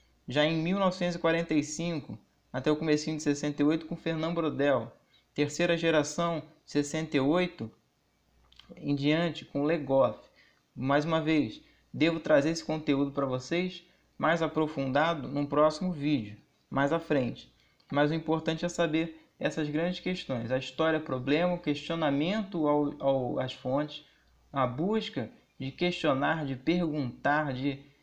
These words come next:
de analisar com, com bastante critério, critério e método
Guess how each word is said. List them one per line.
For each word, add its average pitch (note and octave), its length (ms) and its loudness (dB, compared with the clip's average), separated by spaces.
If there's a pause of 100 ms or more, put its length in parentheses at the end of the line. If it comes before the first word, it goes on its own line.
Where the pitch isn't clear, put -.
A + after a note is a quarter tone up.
(200)
de C3+ 220 -2
analisar D#3 960 2
com, C3 500 -2 (400)
com B2 420 -2
bastante D3 480 0
critério, D#3+ 560 0 (600)
critério D3 560 0
e E3 160 -4
método D3 640 -2